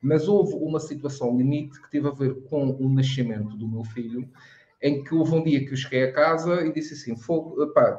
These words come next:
que raio de pai sou eu, eh, que para defender o meu filho preciso de falar, e portanto, se eu não conseguir falar, como é que eu hei de defender o meu filho?" Pronto. E tomei essa decisão, mesmo disse: "A partir de agora eu vou deixar de gaguejar,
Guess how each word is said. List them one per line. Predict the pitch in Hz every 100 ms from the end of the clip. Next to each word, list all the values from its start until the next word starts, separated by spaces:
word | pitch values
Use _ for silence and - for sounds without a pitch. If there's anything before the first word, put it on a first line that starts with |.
| -
que | 135
raio | 131 156 156
de | -
pai | 139 113
sou | - 131 120
eu, | 101 - - _ _ _ _ 139
eh, | 143 147 143 - -
que | 160 147 - - - _ _
para | 190 190
defender | 190 185 165
o | 160
meu | 147
filho | - 151 151 170
preciso | - 175 -
de | -
falar, | 185 247 160
e |
portanto, | 131 - 131
se | -
eu | 185
não | 226
conseguir | 180 - -
falar, | 123 117
como | 156 160
é |
que | 165
eu | 147
hei | 147
de | -
defender | 147 147
o | 151
meu | 143
filho?" | 147 - - - - 960
Pronto. | - - - _ _ _ _ _ _ -
E | 170
tomei | 170 175 180 175
essa | 175 170
decisão, | - 175 170 131 123 123
mesmo | 139 127 123
disse: | 113 107 -
"A |
partir | - 165 185
de |
agora | 160 156 156
eu |
vou | 151
deixar | - 131
de | - -
gaguejar, | 131 - -